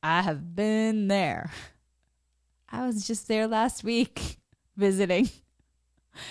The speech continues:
When you are there, that's the treasure. So seeing what we may not like in others, yes, that can be uncomfortable, and we want to recognize that. Yet that can really support us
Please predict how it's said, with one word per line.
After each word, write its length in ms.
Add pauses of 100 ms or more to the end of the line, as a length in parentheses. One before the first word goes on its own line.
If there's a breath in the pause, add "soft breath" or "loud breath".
(400 loud breath)
When 180
you 160
are 120
there, 500 (1040)
that's 440
the 140
treasure. 720 (1300)
So 160
seeing 640
what 200
we 160
may 400
not 280
like 260
in 60
others, 480 (280)
yes, 400
that 180
can 100
be 120
uncomfortable, 580
and 80
we 100
want 160
to 60
recognize 540
that. 260 (1120 soft breath)
Yet 240
that 200
can 160
really 240
support 800
us 400